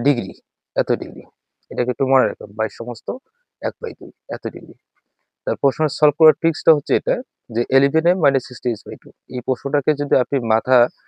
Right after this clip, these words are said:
খাটিয়ে করার চেষ্টা করতেন, অনেক সময়ের ব্যাপার, অনেক, এই সময়টুকু আপনি পরীক্ষা নাও পেতে পারেন। এই জন্য আপনাকে অবশ্যই এই ট্রিক্সটা, এই যে এই রুলসটা, এই শর্টকাট নিয়মটাকে মনে রাখতে হবে। তাহলে ইলেভেন এম মাইনাস সিক্সটি এইচ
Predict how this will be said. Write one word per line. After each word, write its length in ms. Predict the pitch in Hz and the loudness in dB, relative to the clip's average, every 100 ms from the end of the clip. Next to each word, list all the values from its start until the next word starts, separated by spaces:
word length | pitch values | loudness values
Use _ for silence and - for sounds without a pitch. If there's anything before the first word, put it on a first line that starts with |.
| _ _ _ | _ _ _
খাটিয়ে 300 | 107 110 127 127 | -4 0 0 0
করার 200 | 117 - | -2 -2
চেষ্টা 200 | 139 - | -4 0
করতেন, 220 | 104 98 113 113 | -2 -2 0 2
অনেক 140 | 139 143 | 2 0
সময়ের 280 | - 113 98 | -2 0 -2
ব্যাপার, 240 | 82 - - _ _ - | -4 -10 -20 _ _ -8
অনেক, 160 | 117 107 - 117 | -8 -6 -6 -4
এই 60 | 117 | -4
সময়টুকু 380 | - 123 127 143 135 | -4 -4 -2 0 0
আপনি 120 | 139 127 | -2 -4
পরীক্ষা 260 | 120 131 | -2 0
নাও 220 | 120 117 127 | 2 2 2
পেতে 220 | 117 - | -2 -8
পারেন। 220 | - 113 202 - _ _ _ _ - | -2 -2 -2 -12 _ _ _ _ -4
এই 120 | 117 | -2
জন্য 120 | 135 131 | 2 2
আপনাকে 220 | - 123 120 117 | 2 0 2 2
অবশ্যই 340 | 127 - 170 - | 0 0 -4 0
এই 80 | 123 - | -4 -2
ট্রিক্সটা, 440 | 147 - - 92 - - _ _ _ | -4 -6 -8 -4 -4 -6 _ _ _
এই 140 | - 120 117 | -6 -4 -2
যে 100 | 120 120 | -4 0
এই 140 | 120 | 0
রুলসটা, 480 | 120 156 - - 127 135 - _ _ _ _ | 2 -2 -2 2 4 4 -2 _ _ _ _
এই 100 | 123 - | -6 0
শর্টকাট 400 | 143 - - 131 120 | 0 2 4 4 4
নিয়মটাকে 460 | 120 110 110 - 196 113 | -2 -2 -4 -2 -2 0
মনে 160 | 104 104 | -2 -2
রাখতে 300 | 107 - 101 | -4 -6 -10
হবে। 220 | 85 - - | -10 -16 -8
তাহলে 160 | 110 120 | -2 0
ইলেভেন 320 | 120 127 147 | 0 0 -2
এম 120 | 160 147 | 0 0
মাইনাস 240 | 123 117 | -2 -2
সিক্সটি 260 | - - 117 | -8 -12 -12
এইচ 100 | 113 | -12